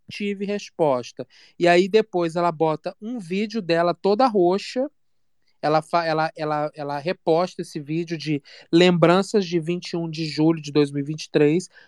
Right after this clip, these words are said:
marcando o cinema. E aí tem mais uns vídeos, Muca, que ela tá se pronunciando, mas eu não consegui ouvir.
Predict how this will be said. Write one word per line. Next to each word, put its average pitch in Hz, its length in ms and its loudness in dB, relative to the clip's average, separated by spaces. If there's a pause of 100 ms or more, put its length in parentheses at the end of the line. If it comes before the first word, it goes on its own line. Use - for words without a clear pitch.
marcando 165 800 2
o 165 100 -8
cinema. 165 720 -4 (460)
E 208 100 4
aí 208 280 6
tem 277 200 -2
mais 254 360 2
uns 269 200 -4
vídeos, 233 440 -4
Muca, 180 380 -4
que 214 120 -2
ela 226 120 2
tá - 180 0
se - 120 -8
pronunciando, 220 800 -6
mas 185 220 -4
eu 190 100 -4
não 202 140 -8
consegui 196 440 -8
ouvir. 190 500 -2